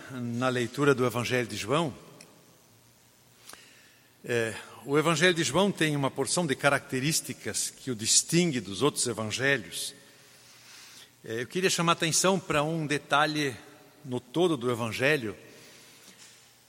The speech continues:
É, do capítulo um ao capítulo doze, o Evangelho de, o, o mi-, o Evangelho de João descreve o ministério público de Jesus. A partir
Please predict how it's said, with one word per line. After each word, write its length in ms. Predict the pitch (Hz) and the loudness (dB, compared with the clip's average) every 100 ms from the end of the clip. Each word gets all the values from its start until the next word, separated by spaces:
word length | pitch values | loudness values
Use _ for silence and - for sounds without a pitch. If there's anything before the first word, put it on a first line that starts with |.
| _ - | _ -14
É, 380 | - 120 117 98 113 - | -8 -6 -6 -8 -16 -14
do 140 | 135 123 | -8 0
capítulo 600 | 156 190 202 185 156 220 | 0 0 0 2 4 4
um 220 | 226 123 - - | 2 -2 -8 -8
ao 100 | 139 | -6
capítulo 480 | 147 156 180 135 131 | -4 -6 -6 -4 -2
doze, 500 | 101 156 143 - 90 - - - - - - - - - - | 2 4 4 0 -6 -12 -20 -20 -20 -20 -20 -20 -20 -20 -8
o 120 | 127 | -2
Evangelho 460 | 127 160 139 170 165 | 0 2 4 2 2
de, 140 | 160 | 0
o, 100 | 143 | -2
o 180 | 113 117 | -4 -4
mi-, 360 | 127 151 123 113 - | -2 -2 -6 -12 -6
o 100 | 131 | 0
Evangelho 340 | 151 143 170 | 0 2 0
de 60 | 143 | 0
João 180 | 160 | -2
descreve 600 | 170 165 - 156 170 156 | 0 0 0 2 2 2
o 80 | 185 | -2
ministério 520 | 165 165 160 170 170 | -2 -2 -2 0 0
público 440 | 170 - 165 123 120 | -2 -6 -6 -6 -6
de 80 | 110 | -6
Jesus. 520 | 104 87 87 - - - _ _ _ _ _ _ _ _ _ _ - - - - - | -8 -12 -14 -14 -14 -16 _ _ _ _ _ _ _ _ _ _ -20 -20 -20 -20 -14
A 80 | 113 | -2
partir 480 | 131 127 - 220 | -2 0 0 0